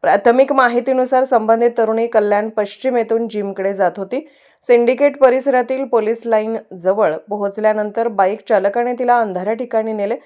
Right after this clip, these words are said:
त्या ठिकाणी त्याने तरुणीवर अतिप्रसंग करण्याचा प्रयत्न केला. आरोपीकडे मिरची स्प्रे आणि चाकू असल्याची माहितीही समोर आली आहे. प्रसंगावधान राखत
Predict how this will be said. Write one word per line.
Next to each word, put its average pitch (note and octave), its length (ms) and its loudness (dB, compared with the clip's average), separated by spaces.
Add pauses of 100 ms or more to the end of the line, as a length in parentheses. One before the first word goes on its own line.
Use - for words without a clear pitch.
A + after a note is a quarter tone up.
(280)
त्या A3 100 0
ठिकाणी B3 340 0
त्याने C4 240 2
तरुणीवर A3+ 420 0
अतिप्रसंग G#3+ 520 -4
करण्याचा G3+ 440 -2
प्रयत्न G3+ 420 -2
केला. A3 260 -2 (440)
आरोपीकडे C4 600 4
मिरची A#3+ 420 -2
स्प्रे A#3+ 220 -6
आणि A#3+ 160 -2
चाकू A3 320 -2
असल्याची G#3+ 380 -8
माहितीही G3 540 -8
समोर F#3 320 -6
आली D#3 220 -6
आहे. D#3+ 260 -12 (540)
प्रसंगावधान B3 680 2
राखत A#3+ 260 2